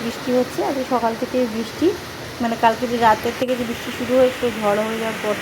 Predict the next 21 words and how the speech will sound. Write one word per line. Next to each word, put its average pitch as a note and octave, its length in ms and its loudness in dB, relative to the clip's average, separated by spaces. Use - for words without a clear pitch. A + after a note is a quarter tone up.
থেকে, G#3+ 220 -4
উম, A3+ 540 0
ভোরের A3+ 280 2
দিকে A#3+ 140 0
একটু B3+ 140 0
বৃষ্টিটা A#3+ 280 2
কমেছিল, B3+ 440 2
তারপরে A3+ 280 0
আবার G#3 600 6
সকাল F#3+ 280 -2
থেকেই G3+ 260 -4
মুষলধারে F#3+ 420 2
বৃষ্টি F#3+ 340 -2
শুরু G#3 260 -4
হয়ে G#3 180 0
গেছে, G3+ 240 2
কন্টিনিউ G3+ 520 2
বৃষ্টি F#3+ 300 -2
হচ্ছে, G#3 320 -2
আর F#3+ 160 4
সঙ্গে G3 640 4